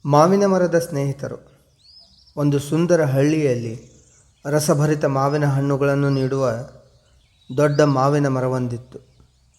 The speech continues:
ಅದರ ಕೊಂಬೆಗಳು ಹಣ್ಣುಗಳಿಂದ ತುಂಬಿ ಮಕ್ಕಳನ್ನು ಆಕರ್ಷಿಸುತ್ತಿದ್ದವು. ಆದರೆ ಮಕ್ಕಳು ಹಣ್ಣುಗಳನ್ನು ಕೇಳುವ ಬದಲು ಮರದತ್ತ ಕಲ್ಲುಗಳನ್ನು ಎಸೆಯುತ್ತಿದ್ದರು. ಪ್ರತಿ ಕಲ್ಲು ಬಿದ್ದಾಗಲೂ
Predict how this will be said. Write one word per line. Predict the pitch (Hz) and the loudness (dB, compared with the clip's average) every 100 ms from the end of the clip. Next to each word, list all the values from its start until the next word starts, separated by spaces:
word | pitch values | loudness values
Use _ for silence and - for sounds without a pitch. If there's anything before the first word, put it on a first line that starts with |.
| _ _ _ _ - | _ _ _ _ 0
ಅದರ | 156 175 | 2 4
ಕೊಂಬೆಗಳು | 175 185 202 190 185 185 | 2 0 2 2 2 2
ಹಣ್ಣುಗಳಿಂದ | 147 160 165 160 160 | 0 0 2 0 0
ತುಂಬಿ | 147 151 151 143 123 147 123 135 | -4 -4 -4 -2 -4 -8 -12 -12
ಮಕ್ಕಳನ್ನು | 143 - 160 151 127 | -10 -6 -4 -4 -4
ಆಕರ್ಷಿಸುತ್ತಿದ್ದವು. | 123 - 147 - 139 139 - 135 113 107 - - - _ _ _ _ _ _ _ _ _ _ - | -4 -4 -6 -6 -10 -10 -8 -8 -8 -10 -12 -20 -20 _ _ _ _ _ _ _ _ _ _ -2
ಆದರೆ | 151 147 151 147 | 2 4 2 2
ಮಕ್ಕಳು | 135 151 - 160 127 | -2 -2 0 0 0
ಹಣ್ಣುಗಳನ್ನು | 160 - 147 170 165 156 151 151 | -6 -8 -2 0 2 0 0 -4
ಕೇಳುವ | 147 147 151 160 | -4 0 2 2
ಬದಲು | 143 135 131 165 220 - - _ 151 | 0 -2 -2 -4 -8 -18 -20 _ -2
ಮರದತ್ತ | 151 175 208 208 | 0 2 2 2
ಕಲ್ಲುಗಳನ್ನು | 185 - 160 180 170 160 160 | 0 2 2 4 4 2 0
ಎಸೆಯುತ್ತಿದ್ದರು. | 135 139 147 135 143 123 117 - - _ _ _ _ _ _ _ _ _ _ _ - | -2 -2 -2 -4 -6 -12 -12 -12 -20 _ _ _ _ _ _ _ _ _ _ _ 0
ಪ್ರತಿ | 170 170 220 | 0 2 0
ಕಲ್ಲು | 214 196 190 180 | 2 2 2 2
ಬಿದ್ದಾಗಲೂ | 147 143 190 196 190 135 127 127 | -2 0 2 4 4 2 -2 -8